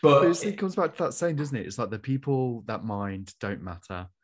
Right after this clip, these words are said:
Speaker 2: and the people who
Speaker 1: Exactly.
Speaker 2: matter don't mind.
Speaker 1: Exactly. And it's, you know, I, I was listening to the, there's this fella, um, I think on Instagram or something that popped up on my feed, and he was talking about, like, everybody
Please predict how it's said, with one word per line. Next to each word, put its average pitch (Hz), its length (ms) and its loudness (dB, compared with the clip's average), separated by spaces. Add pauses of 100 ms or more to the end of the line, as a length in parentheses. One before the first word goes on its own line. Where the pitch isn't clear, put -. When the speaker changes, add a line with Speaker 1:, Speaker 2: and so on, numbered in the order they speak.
(200)
Speaker 2:
and 95 80 -8
the 90 60 -10
people 98 220 -12
who 117 120 0
Speaker 1:
Exactly. 101 300 0
Speaker 2:
matter 98 200 -2
don't 92 80 -8
mind. 87 460 -10
Speaker 1:
Exactly. 113 840 0 (440)
And 160 100 4
it's, 170 220 2
you 202 60 8
know, 180 100 8
I, - 420 0 (340)
I 143 60 -2
was 120 160 -4 (220)
listening 127 400 2
to - 100 -8
the, 113 120 -4
there's 113 180 -4
this 98 180 -10
fella, 101 480 0
um, 95 500 -2 (240)
I - 60 -20
think 104 220 -4
on 98 60 -2
Instagram 98 480 -2
or - 20 -6
something 95 440 -6
that 95 140 -6
popped - 240 -8
up 92 120 -10
on 95 120 -4
my 95 80 -4
feed, 98 300 -4
and 98 80 -2
he 95 60 0
was 95 180 -6
talking 101 260 -6
about, 95 360 -4 (2000)
like, 131 280 6 (1040)
everybody 151 1040 4